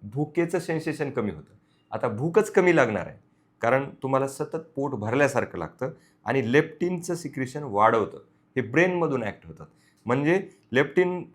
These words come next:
वाढवल्यामुळं काय होतं? भूक कमी लाग-, भूक नाही असं वाटतं आणि ग्रेलिन,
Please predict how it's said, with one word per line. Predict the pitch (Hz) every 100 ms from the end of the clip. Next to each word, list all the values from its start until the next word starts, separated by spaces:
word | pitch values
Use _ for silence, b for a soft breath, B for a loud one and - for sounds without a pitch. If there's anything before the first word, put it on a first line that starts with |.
| _
वाढवल्यामुळं | - 135 147 165 165 165
काय | 165 165
होतं? | 165 175 139
भूक | 139 160 - _
कमी | 139 151 160
लाग-, | 147 143 131 117
भूक | 117 147 156
नाही | 120 127
असं | 165 - 127
वाटतं | 104 - 143
आणि | 127 127
ग्रेलिन, | 123 131 143 175